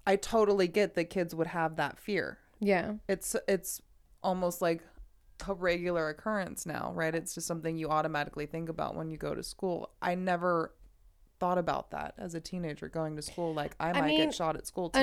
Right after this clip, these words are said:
Speaker 2: unfortunately, I didn't think about much as a teenager. So it's hard to gauge.
Speaker 1: Right.
Speaker 2: You are, <laughs> you think a lot about a lot more stuff than I do.
Speaker 1: Yeah.
Speaker 2: I was,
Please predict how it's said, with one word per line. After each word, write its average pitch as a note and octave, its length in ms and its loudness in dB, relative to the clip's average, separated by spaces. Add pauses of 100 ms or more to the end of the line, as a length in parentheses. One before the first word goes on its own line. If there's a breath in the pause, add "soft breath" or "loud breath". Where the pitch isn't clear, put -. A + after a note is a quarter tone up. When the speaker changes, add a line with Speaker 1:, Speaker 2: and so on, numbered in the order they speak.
Speaker 2:
unfortunately, C#4 560 6
I A#3+ 80 8
didn't A3+ 160 2
think B3+ 140 -2
about G3+ 180 4
much F#3+ 220 0
as F3+ 80 -8
a E3 60 -2
teenager. D#3+ 640 -6
So A3 180 6
it's A3 140 4
hard A3 340 6
to G3 360 0 (100)
gauge. E3 480 4
Speaker 1:
Right. D3+ 360 2 (260)
Speaker 2:
You A#3 340 4
are, A#3+ 160 8
<laughs> - 40 -6
you D#4+ 140 12
think C#4+ 220 4
a C4 40 12
lot B3 140 12
about A#3 200 12
a A3+ 40 8
lot G#3+ 180 10
more G#3+ 140 6
stuff G3+ 260 4
than G3 120 0
I E3+ 120 2
do. D3 200 -2 (180 loud breath)
Speaker 1:
Yeah. A3 260 4
Speaker 2:
I G#3 160 10
was, G3+ 540 6